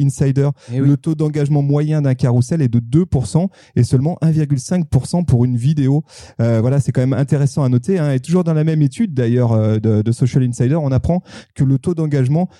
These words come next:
Speaker 1: le plus fort est enregistré pour les carousels qui comportent dix slides. Donc voilà, a-, a-, allez-y à fond.
Speaker 2: Allez-y jusqu'au bout, quoi. Si vous utilisez le, le, le, le format, euh, il faut pas s'arrêter là.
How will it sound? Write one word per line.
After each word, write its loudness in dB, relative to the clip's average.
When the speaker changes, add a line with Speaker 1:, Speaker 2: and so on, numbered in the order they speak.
Speaker 1:
le 4
plus -2
fort -2
est 0
enregistré 0
pour 0
les 0
carousels 0
qui -2
comportent 0
dix 0
slides. 0
Donc 0
voilà, 0
a-, 0
a-, 2
allez-y 0
à -2
fond. -2
Speaker 2:
Allez-y 0
jusqu'au 0
bout, 2
quoi. 0
Si -4
vous 2
utilisez 0
le, 0
le, 0
le, 2
le 0
format, -2
euh, -2
il -6
faut -6
pas -4
s'arrêter -4
là. -6